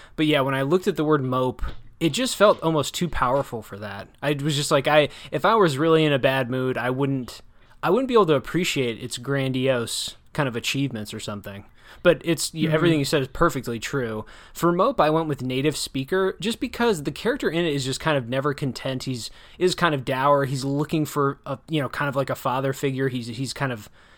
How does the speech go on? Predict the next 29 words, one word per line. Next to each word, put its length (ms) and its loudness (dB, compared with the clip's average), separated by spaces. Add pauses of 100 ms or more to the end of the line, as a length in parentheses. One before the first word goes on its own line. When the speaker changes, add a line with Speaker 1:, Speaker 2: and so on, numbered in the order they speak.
(120)
Speaker 1:
he 100 0
has 140 0
a 60 -6
complicated 580 0
relationship 400 -2
with 140 -2
his 140 -4
own 180 -2
father, 400 -2
not 160 -2
exactly 380 -4
a 40 -2
satisfying 760 -6
one. 320 -4
And 180 -6 (240)
so 160 -2
for 160 -2
mope, 300 2
I 80 2
went 180 0
native 240 0
speaker. 320 -4
That 220 2
book 200 2
just 200 -2
has 180 0
kind 260 0
of 120 -2
a, 160 0